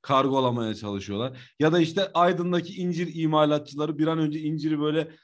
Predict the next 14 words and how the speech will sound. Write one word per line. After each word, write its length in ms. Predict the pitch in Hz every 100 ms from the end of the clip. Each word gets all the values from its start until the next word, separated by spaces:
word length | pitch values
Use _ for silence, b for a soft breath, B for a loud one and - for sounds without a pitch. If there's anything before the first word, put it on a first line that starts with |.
| _ -
kurutup 440 | 175 175 180 170
ihracata 540 | 160 165 156 160 160
mal 240 | 160 156 151
yetiştirmeye 580 | 147 - 156 143 143 135
çalışıyorlar. 640 | 127 117 113 123 220 220 B
Hani 180 | 165 190
hiç 120 | 220
iPhone 440 | - 185 196 196 190
monte 380 | 190 190 196
eden 240 | 185 190 214
yok 280 | 226 220 196
mesela 400 | 180 175 165 151
siparişler 680 | 151 151 151 147 - 143 139
patlayınca. 800 | 143 131 127 131 117 110 110